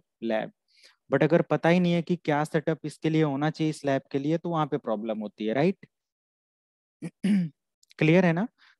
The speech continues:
तो ठीक है, अभी हम सर्वर वन पे आ गए and सर्वर वन पे file and storage के अंदर मैं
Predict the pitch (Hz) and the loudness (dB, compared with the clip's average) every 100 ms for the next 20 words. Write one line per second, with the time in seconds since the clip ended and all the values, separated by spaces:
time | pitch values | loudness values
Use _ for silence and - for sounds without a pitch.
0 | _ 156 180 165 - - _ _ - 127 | _ 0 2 0 -2 -6 _ _ -6 -2
1 | 160 165 160 170 - 143 131 131 151 131 | 0 0 -2 -6 -6 -4 -2 0 0 -2
2 | 131 131 160 143 143 196 - _ _ _ | -2 2 2 2 0 -2 -6 _ _ _
3 | _ _ _ _ _ _ _ _ 143 147 | _ _ _ _ _ _ _ _ 0 2
4 | 160 165 170 165 180 175 175 175 180 185 | 2 0 0 0 0 0 -2 0 2 4
5 | 190 - _ _ _ _ _ _ _ _ | 2 -4 _ _ _ _ _ _ _ _
6 | - 135 147 165 165 165 - 151 160 - | -2 0 0 -2 -4 -6 -6 -4 -4 -4
7 | 160 156 160 156 151 151 156 | -6 -4 -4 -2 -2 -2 -4